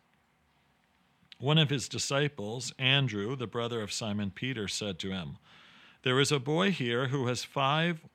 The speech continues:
barley loaves and two fish. What good are these for so many?" Jesus said, "Have the people recline." Now there was a great deal of grass in that place,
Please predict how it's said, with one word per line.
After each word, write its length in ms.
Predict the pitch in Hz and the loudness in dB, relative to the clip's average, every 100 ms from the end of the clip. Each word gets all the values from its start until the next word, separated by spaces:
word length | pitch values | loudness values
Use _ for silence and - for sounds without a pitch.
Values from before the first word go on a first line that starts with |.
| _ 135 | _ 0
barley 440 | 127 143 139 117 | 2 4 2 -2
loaves 440 | 110 110 110 117 | -2 -2 -4 -6
and 180 | 120 113 | -6 -4
two 180 | - 143 | -4 -4
fish. 600 | - 165 113 - - - _ _ _ _ | -4 -4 -2 -4 -4 -8 _ _ _ _
What 280 | 135 175 165 | 0 2 2
good 200 | 180 202 | 0 0
are 140 | 139 | 0
these 280 | 113 110 110 | 0 -4 -6
for 180 | - 117 | -6 -4
so 280 | - 131 123 | -4 -2 -2
many?" 460 | 131 147 101 - - _ _ _ _ _ _ _ _ _ | 0 -2 -4 -10 -18 _ _ _ _ _ _ _ _ _
Jesus 400 | - 139 139 156 | -4 -2 0 -2
said, 420 | - 113 95 95 - _ _ _ _ _ | -2 -4 -6 -10 -16 _ _ _ _ _
"Have 360 | - 147 156 160 | 0 2 2 0
the 100 | 185 | -6
people 400 | - 120 120 117 | -4 -4 -4 -4
recline." 800 | 117 - 139 120 113 92 55 98 _ _ _ _ - _ _ _ _ _ _ _ _ - - | -6 -6 -4 -2 -2 -4 -6 -14 _ _ _ _ -20 _ _ _ _ _ _ _ _ -20 -2
Now 220 | 123 127 | 2 4
there 160 | 127 127 | 4 0
was 160 | 120 | -2
a 80 | 113 | -4
great 320 | - 127 127 | -4 -2 -2
deal 240 | 123 135 127 | -4 -4 -2
of 160 | 110 | -4
grass 400 | - 131 165 156 | -2 0 0 0
in 100 | 123 | -4
that 220 | 107 101 92 | -6 -6 -8
place, 520 | 101 92 90 - | -10 -8 -8 -10